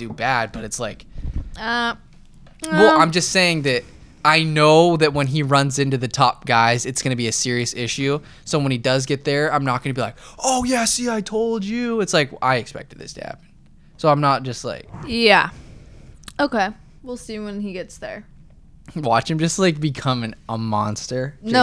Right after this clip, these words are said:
Speaker 1: Jake, it's not
Speaker 2: literally.
Speaker 1: gonna happen,
Speaker 2: He
Speaker 1: though.
Speaker 2: could, you never
Speaker 1: Dude, it's
Speaker 2: know.
Speaker 1: not gonna happen.
Speaker 2: You don't
Speaker 1: Watch it
Speaker 2: know
Speaker 1: happen.
Speaker 2: everything.
Speaker 1: I clearly don't.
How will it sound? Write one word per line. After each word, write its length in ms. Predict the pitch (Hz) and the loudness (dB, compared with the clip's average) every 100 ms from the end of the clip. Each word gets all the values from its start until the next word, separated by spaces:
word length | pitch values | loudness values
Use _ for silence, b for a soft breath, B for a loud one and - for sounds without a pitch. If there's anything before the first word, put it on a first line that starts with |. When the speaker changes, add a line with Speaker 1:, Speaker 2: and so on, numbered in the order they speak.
| 226 | 4
Speaker 1:
Jake, 160 | 220 220 | 4 4
it's 80 | 214 | 4
not 160 | 214 | 4
Speaker 2:
literally. 60 | 165 | 2
Speaker 1:
gonna 100 | - | -2
happen, 140 | - - | -6 -6
Speaker 2:
He 160 | 247 | -4
Speaker 1:
though. 60 | 233 | -2
Speaker 2:
could, 240 | 254 254 - | -2 -2 -4
you 160 | 240 262 | -6 -4
never 340 | 226 196 196 | -2 0 6
Speaker 1:
Dude, 200 | 190 202 | 8 8
it's 80 | 190 | 6
Speaker 2:
know. 80 | 202 | 6
Speaker 1:
not 560 | 220 165 202 240 294 285 254 | 6 6 0 -8 -12 -14 -14
gonna 220 | 247 202 | -12 -12
happen. 340 | 160 180 202 185 | -12 -12 -12 -8
Speaker 2:
You 320 | 226 247 254 | -6 -4 -4
don't 260 | 240 240 | -4 0
Speaker 1:
Watch 280 | 135 151 147 | 4 4 4
it 60 | 117 | -2
Speaker 2:
know 60 | |
Speaker 1:
happen. 280 | 107 139 - | -4 -6 -6
Speaker 2:
everything. 880 | 196 208 208 220 208 - 196 196 208 - - - | -10 -10 -14 -16 -18 -18 -16 -16 -16 -18 -20 -10
Speaker 1:
I 120 | 131 | -8
clearly 420 | 127 - 117 92 78 | -8 -8 -8 -8 -12
don't. 280 | - 64 | -14 -16